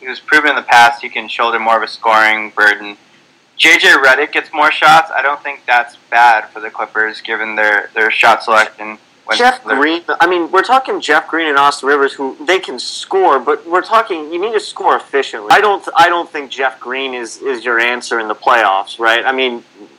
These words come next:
Speaker 2: uh, even against the Blazers, I still am not, I'm not gonna be confident with Jeff Green leading your, your scoring or as, as you're trying to replace Chris Paul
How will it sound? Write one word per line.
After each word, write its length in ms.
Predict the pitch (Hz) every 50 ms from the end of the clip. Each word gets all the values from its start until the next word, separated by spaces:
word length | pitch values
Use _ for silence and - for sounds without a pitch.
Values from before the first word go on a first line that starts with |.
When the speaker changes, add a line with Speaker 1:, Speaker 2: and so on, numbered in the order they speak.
| - - - 85
Speaker 2:
uh, 180 | 131 143 - - - - -
even 300 | - 185 196 190 196 180
against 360 | 160 139 151 156 160 - -
the 60 | - 127
Blazers, 500 | - 123 120 117 117 110 107 107 104 117
I 80 | 120
still 300 | 120 - - 160 151 139 127
am 120 | 120 120
not, 280 | 123 117 113 110 - -
I'm 120 | 135 127
not 140 | 127 123 123
gonna 100 | 123 113
be 60 | 104
confident 540 | - - 113 110 - - 110 110 107 104 - _ _ _ _ _ _ _ -
with 140 | 127 120 -
Jeff 280 | - 120 113 110 -
Green 420 | - 113 117 117 113 107 104 101 98 _ _ _ _ _ _ _ _ _ -
leading 540 | 117 117 117 120 120 117 110 110 110 110 101
your, 220 | 104 104 101 - 117
your 120 | 107 101
scoring 520 | - - - 117 117 117 113 104 104 101
or 120 | 104 104 104
as, 260 | 104 104 104 98 - -
as 220 | 120 113 101 101
you're 220 | 104 104 101 98 95
trying 240 | - - 139 120
to 40 | 113
replace 320 | 110 - - 123 110 - -
Chris 240 | - - 117 107
Paul 500 | - - - 123 123 117 101 98 95 -